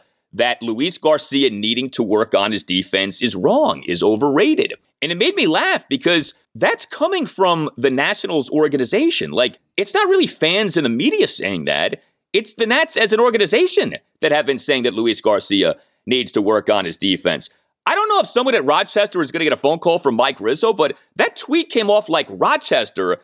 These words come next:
was poking fun at Rizzo, was poking fun at the big league club. And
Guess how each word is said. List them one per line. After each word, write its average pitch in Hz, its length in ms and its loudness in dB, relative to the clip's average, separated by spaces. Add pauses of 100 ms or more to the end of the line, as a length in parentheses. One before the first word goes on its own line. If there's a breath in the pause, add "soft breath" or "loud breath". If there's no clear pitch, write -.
(200 soft breath)
was 165 200 2
poking 233 440 -2
fun 165 260 0
at 175 120 -2
Rizzo, 220 340 2
was 98 200 -2
poking 196 400 -2
fun 143 300 0 (340 soft breath)
at 147 140 -4
the 165 80 -2
big 156 280 -2
league 175 220 -2
club. 240 300 0
And 120 120 -2